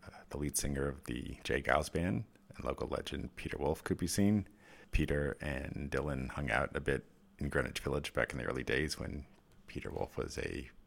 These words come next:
painter. It's not the first time I saw Peter Wolf at a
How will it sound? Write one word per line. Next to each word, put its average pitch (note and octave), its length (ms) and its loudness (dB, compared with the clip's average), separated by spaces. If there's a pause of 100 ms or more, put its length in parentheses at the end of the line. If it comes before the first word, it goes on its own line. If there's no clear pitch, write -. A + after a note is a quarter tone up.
painter. - 360 0 (600)
It's - 100 -12
not F2+ 120 8
the - 60 -6
first F2 260 6
time D#2+ 200 2
I D2+ 60 2
saw D2+ 280 2
Peter - 260 -2
Wolf D2 240 2
at C2 160 0
a C#2 260 0